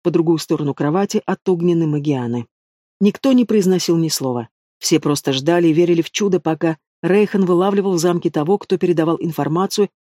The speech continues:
и пропустил камеристку в замок. Прошел час,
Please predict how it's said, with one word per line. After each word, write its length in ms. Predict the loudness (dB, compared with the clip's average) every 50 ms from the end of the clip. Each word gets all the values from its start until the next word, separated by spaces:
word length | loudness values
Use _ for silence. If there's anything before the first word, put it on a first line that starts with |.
| _
и 100 | -2 0
пропустил 540 | 0 0 0 0 -2 -4 -2 0 0 0 0
камеристку 540 | 0 0 0 2 2 0 -2 -2 -4 -6 -6
в 40 | -4
замок. 400 | -4 -4 -4 -6 -8 -10 -14 _ _ _ _ _ _ _ _ _ _ _ _ _ _ _ _
Прошел 340 | 0 0 2 2 2 0 0
час, 420 | 0 0 0 0 0 -2 -6 -8